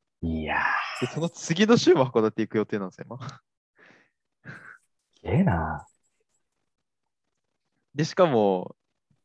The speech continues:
Speaker 2: まあ、基本そう休み水木でさ、
Speaker 1: うん。
Speaker 2: 来し-、再来週か。あ、いや、
Speaker 1: うん。
Speaker 2: 違う。次の休み、火水木で、
Speaker 1: うん。
Speaker 2: 木曜の朝に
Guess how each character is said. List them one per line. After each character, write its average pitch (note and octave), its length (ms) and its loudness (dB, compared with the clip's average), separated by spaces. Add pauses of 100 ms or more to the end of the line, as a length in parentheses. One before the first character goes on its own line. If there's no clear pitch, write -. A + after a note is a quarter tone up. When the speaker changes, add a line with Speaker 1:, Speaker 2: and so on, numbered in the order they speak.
(200)
Speaker 2:
ま C#3 80 -2
あ、 - 20 -2
基 - 120 0
本 G#3 100 2
そ G3 140 2
う - 20 4
休 F3+ 240 2
み F3+ 100 -4
水 A#2 200 -4
木 G#2 240 -6
で F#2+ 100 -6
さ、 - 280 -6 (580)
Speaker 1:
う E2+ 80 0
ん。 E2 240 -4 (360)
Speaker 2:
来 E3+ 320 2
し-、 - 400 -18
再 D#3+ 160 0
来 F3 140 4
週 E3+ 200 -6
か。 - 300 -4 (960)
あ、 B2 160 2
い A#2+ 60 6
や、 A#2+ 60 6
Speaker 1:
う - 20 0
ん。 - 40 -6
Speaker 2:
違 A#2 60 2
う。 G2+ 100 4 (840)
次 C#3 240 -6
の B2+ 320 0 (840)
休 A2+ 220 -6
み、 G#2 100 -8
火 C#3 220 2
水 A2+ 160 -4
木 G2 260 -8
で、 F#2+ 400 -4
Speaker 1:
う F#2 60 0
ん。 D#2 240 -4 (520)
Speaker 2:
木 B2+ 280 0
曜 F3 240 6
の G#2 400 0
朝 B2+ 300 2
に G2 420 -10